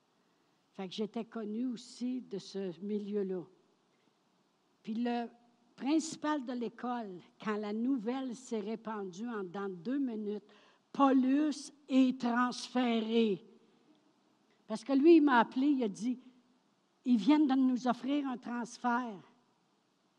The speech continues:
à Chatham, au Nouveau-Brunswick. » Il dit, « C'est-tu correct ? » Hey, c'est-tu correct ? J'ai dit, « Réal,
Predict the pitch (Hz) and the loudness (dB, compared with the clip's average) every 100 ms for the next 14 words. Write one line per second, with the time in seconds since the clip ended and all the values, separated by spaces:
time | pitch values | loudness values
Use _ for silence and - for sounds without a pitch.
0 | _ _ 208 - - 240 233 262 269 269 | _ _ -12 -6 -2 -2 0 0 2 0
1 | 240 208 226 208 214 220 180 240 233 - | -4 -4 -4 -4 -4 -6 -6 -4 -4 -6
2 | 202 - - 220 - 233 214 226 240 - | -14 -12 -8 -8 -8 -8 -4 -4 -6 -8
3 | - 269 262 269 262 254 110 - - - | -4 4 8 8 8 4 0 -2 -2 -2
4 | - 240 285 240 220 214 233 240 233 - | -6 -6 2 2 2 0 0 2 0 -6
5 | - _ _ _ _ _ _ _ _ _ | -20 _ _ _ _ _ _ _ _ _
6 | - 208 269 220 269 254 254 247 262 254 | -8 0 2 2 2 2 2 8 10 10
7 | 262 | 8